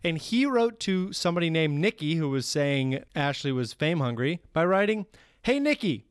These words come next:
suck it. We officially asked my friend to be on the show, and she was gracious enough to quarantine and join us.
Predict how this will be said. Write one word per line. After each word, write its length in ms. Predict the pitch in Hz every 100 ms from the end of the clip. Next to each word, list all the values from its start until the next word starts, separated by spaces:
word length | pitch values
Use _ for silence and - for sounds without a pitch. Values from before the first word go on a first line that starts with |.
| -
suck 520 | - - 233 262 -
it. 220 | 117 - _ _ - -
We 140 | 190
officially 500 | 196 - 262 - 240
asked 300 | 202 202 -
my 120 | 185
friend 260 | - 190 180
to 60 |
be 120 | 170 180
on 100 | 151
the 80 |
show, 440 | 131 - 208 160 156 - -
and 120 | 170
she 120 | 160 196
was 160 | 151
gracious 600 | 120 135 170 269 - 220
enough 360 | 180 151 143 -
to 80 | 123
quarantine 840 | - 185 254 294 247 233 233 226 - _ _ -
and 480 | 214 247 240 240 -
join 380 | 156 147 180 165
us. 240 | 110 104